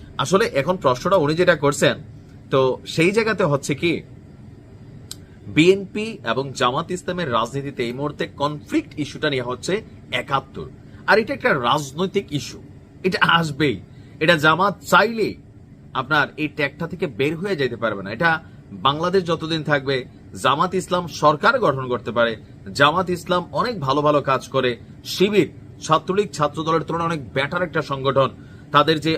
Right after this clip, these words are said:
অর্গানাইজেশন পাওয়ার সেই লেভেলে, তাদের কর্মীদের জন্য যে মূল্যায়ন সেই লেভেলে সারা বাংলাদেশে একসময় জামাত করতে পারে। কিন্তু এই ট্যাগটা জামাতকে তার অপোজিশন থেকে,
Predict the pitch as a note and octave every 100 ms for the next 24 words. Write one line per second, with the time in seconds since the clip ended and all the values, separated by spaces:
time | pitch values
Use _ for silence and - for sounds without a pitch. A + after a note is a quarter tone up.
0 | - C3 C#3+ D#3 E3+ F3+ F3 E3+ - C#3+
1 | E3 D#3 - - - E4 A3+ C3 F#2 -
2 | - - - D3 D#3+ D3+ D#3+ D#3+ F3+ F3+
3 | F3+ F3+ E3 D3+ D3+ D#3 D#3+ D3 - A#3+
4 | C#4+ D#3 F#2+ - - - - D3+ E3+ A#2
5 | B2 D3+ F3+ A3+ C4 G#3+ D3 E3 D#3+ C3
6 | C#3 C#3+ C#3+ C3 C3 B2 A#2+ A#3 C#4+ F3+
7 | A#2 - - - - F3 A#3+ C4 - C#3
8 | - D#3+ G3+ G3 - - - G2 C#3 D3
9 | F#3 - G3 F#3+ F3 D#3+ - - - C3+
10 | - G3+ G#3 G#3 - C3+ A2+ G2+ D#2